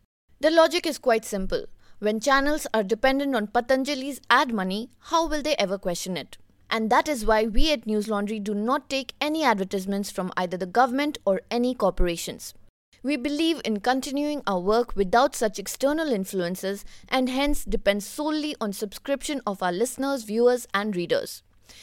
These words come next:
We believe when the advertiser pays, the advertiser is served. But when the public pays, the public is served. To support our work,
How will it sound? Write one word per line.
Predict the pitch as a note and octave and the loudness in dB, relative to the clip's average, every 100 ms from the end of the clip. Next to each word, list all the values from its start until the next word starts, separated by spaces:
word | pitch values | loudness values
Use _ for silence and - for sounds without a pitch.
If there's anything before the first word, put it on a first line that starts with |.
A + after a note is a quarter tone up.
| - | -12
We | G3+ | -6
believe | G3+ G3+ A#3 C#4+ D4 - - | -4 -2 0 0 -2 -10 -6
when | G3+ G3+ | -2 0
the | G#3 | 2
advertiser | D4+ D#4 D4 C4+ C#4 | 2 2 0 2 0
pays, | C4 C#4 C#4 - - | 0 -2 -2 -6 -8
the | - | 0
advertiser | A#3+ F3+ F3+ F3 F3 F#3 | 2 2 0 0 0 -2
is | F3 | -2
served. | - D#3+ - - - - | 0 0 -2 -14 -20 -6
But | F#3+ | -4
when | F3 E3+ | -4 -6
the | E3+ | -2
public | B3+ C#4 D#4 - | 0 0 -4 -4
pays, | C4+ D#4 E4 - - | -2 -2 -2 -12 -8
the | E4+ | -4
public | - D3+ E3 F3+ | -2 0 -2 -2
is | |
served. | E3+ F#3 D#3 - - _ - - | -4 0 0 -2 -20 _ -20 -10
To | - | -6
support | G#3+ A#3+ - D#4+ E4+ | -2 -2 6 6 6
our | D#4 | 4
work, | A3+ A#3+ C4 | 4 4 0